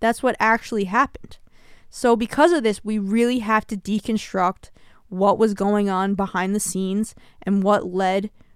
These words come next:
to the death of ten people and hundreds of people being injured. And I have a lot to say about this. First of all, there is no one singular person that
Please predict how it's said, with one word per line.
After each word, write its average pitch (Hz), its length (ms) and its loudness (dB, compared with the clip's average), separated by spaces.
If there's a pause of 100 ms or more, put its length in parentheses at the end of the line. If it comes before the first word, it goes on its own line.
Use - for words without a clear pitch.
(120)
to 196 320 -4
the 190 160 0
death 190 460 -2 (100)
of 185 200 -4
ten 208 340 0
people 196 520 -4 (340)
and 220 140 0
hundreds 247 440 2
of 277 100 -2
people 277 300 -2
being 302 340 -2
injured. 370 400 -4 (840)
And 226 640 2 (300)
I 214 120 -2
have 254 180 4
a 269 60 2
lot 262 360 2
to 269 80 -4
say 359 200 2
about 226 240 0
this. - 140 -8
First 339 340 0
of 233 80 -4
all, 233 280 2 (600)
there 269 240 2
is 320 180 4
no 311 180 4
one 269 720 2
singular 262 560 2
person 208 680 -2 (580)
that 202 580 2